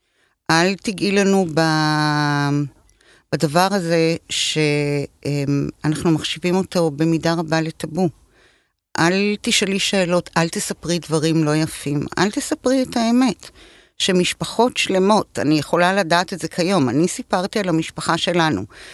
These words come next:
אבל כי-, אחרי שהספר יצא, אני קיבלתי עשרות או מאות מכתבים מאנשים, מכתבים קורעי לב, ו- פניות מאנשים שאומרים, "אף אחד לא מספר את זה."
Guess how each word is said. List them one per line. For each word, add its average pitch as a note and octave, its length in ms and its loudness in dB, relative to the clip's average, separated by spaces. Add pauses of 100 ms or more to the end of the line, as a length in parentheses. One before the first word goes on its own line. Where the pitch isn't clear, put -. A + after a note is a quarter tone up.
(160)
אבל D3 180 0
כי-, F#3+ 360 0
אחרי F#3 320 0
שהספר E3 580 -2
יצא, - 340 -6 (180)
אני E3 180 2
קיבלתי F#3 760 -4 (1900)
עשרות F3+ 640 0
או A#3+ 80 4
מאות - 800 0 (400)
מכתבים F#3 800 0
מאנשים, F3 720 2
מכתבים F#3+ 680 -2
קורעי G#3 640 0
לב, F3+ 200 4 (100)
ו- E3+ 100 2 (600)
פניות G#3 560 0 (680)
מאנשים E3+ 680 2
שאומרים, F#3 760 2 (1200)
"אף G3 80 -2
אחד G3+ 160 -4
לא F#3+ 120 -2
מספר - 500 -6
את - 100 -14
זה." - 80 -8